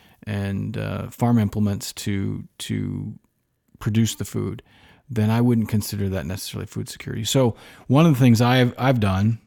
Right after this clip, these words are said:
is we use, uh, wood chips. We do the Back to Eden method, but you could do the same thing with leaves and any number of other things. So, uh, and we'll talk about more of those things as we go along. But my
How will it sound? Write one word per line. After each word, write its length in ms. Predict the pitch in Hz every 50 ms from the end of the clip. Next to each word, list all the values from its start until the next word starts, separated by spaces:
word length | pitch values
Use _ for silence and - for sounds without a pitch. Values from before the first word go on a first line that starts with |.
| _ _ _ _ _ _ _ _ _ _ _ _ _ _ - -
is 360 | 127 117 107 107 110 98 104
we 140 | 110 113 117
use, 580 | 117 117 113 113 110 107 107 98 - - - - _ _ _ _ _ _ _ -
uh, 140 | 98 98 98
wood 260 | 101 107 120 127 123
chips. 540 | - - 98 92 117 - - - - - - - _ _ _ _ _ _ -
We 80 | -
do 140 | 101 107 107
the 80 | 98 95
Back 260 | 95 104 107 107 -
to 120 | - - -
Eden 280 | 110 110 110 104 98
method, 420 | 90 90 87 90 - 101 107 127 - _ _ _ _ _ _ _ _ _
but 220 | - 113 - -
you 80 | 135 127
could 180 | - 131 120
do 120 | 113 127 123
the 80 | 120
same 260 | 113 - - 123 117 110
thing 240 | - 117 110 107
with 180 | 104 98 90 -
leaves 560 | 104 107 107 107 104 104 101 98 - - - - _ _ _ _ _ _
and 200 | - 107 107 107
any 220 | 110 110 107 104
number 260 | 101 101 104 98 95 92
of 80 | 87
other 200 | 87 87 92 101
things. 440 | 101 - - - 98 104 113 - - _ _ - - - - _ _
So, 480 | - - 127 123 120 113 107 107 101 - _ _ - - _ - - _ -
uh, 260 | 123 113 110 107 110 113
and 120 | 127 139
we'll 100 | 147 147
talk 240 | 135 - 127 117 -
about 320 | 110 107 101 95 - -
more 220 | 123 117 104 104 101
of 80 | 98
those 220 | 98 98 98 95 -
things 340 | - 101 98 95 98 104 107
as 180 | 104 101 101
we 60 | 101
go 140 | 95 98 95
along. 360 | 98 98 98 101 95 95 98
But 120 | 95 101 78
my 500 | 107 117 123 139 156 170 180 175 147